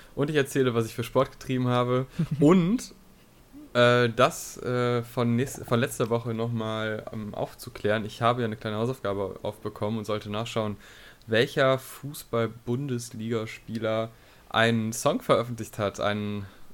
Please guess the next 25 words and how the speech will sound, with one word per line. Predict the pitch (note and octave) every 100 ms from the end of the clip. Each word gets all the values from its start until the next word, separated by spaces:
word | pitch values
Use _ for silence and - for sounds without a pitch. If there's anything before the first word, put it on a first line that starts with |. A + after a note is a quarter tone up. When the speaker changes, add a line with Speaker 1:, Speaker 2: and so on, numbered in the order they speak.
| - -
Speaker 1:
Hip-Hop-Song. | G#2+ C#3 - F2 - - - G#2 G2+ C3+ - - - -
Und | C3+
ich | D#3+
habe | D#3+
ihn | D3+
gefunden, | C#3 D#3 E3 D#3+ D#3 C#3
es | C3
ist | C3
mir | B2
wieder | A2+
eingefallen | A2+ B2+ A#2+ A2+ A2 A2
und, | G2+ G#2 -
äh, | G2+ G2 G2 F#2 -
toller | - G2+ E2+
Song. | - F#2 G2+ G#2+ - -
<laughs> | A3+ A3+ -
Darüber | D#3 D#3 C#3+ B2+
reden | C3 B2+
wir | B2 A2+
alles. | A#2 A2+ A#2 A#2+ - - -
Ähm, | A2 G#2 G#2 G2+
wir | G#2
fangen | B2 A#2 G2+
aber | G2+ -
an | F#2+ G2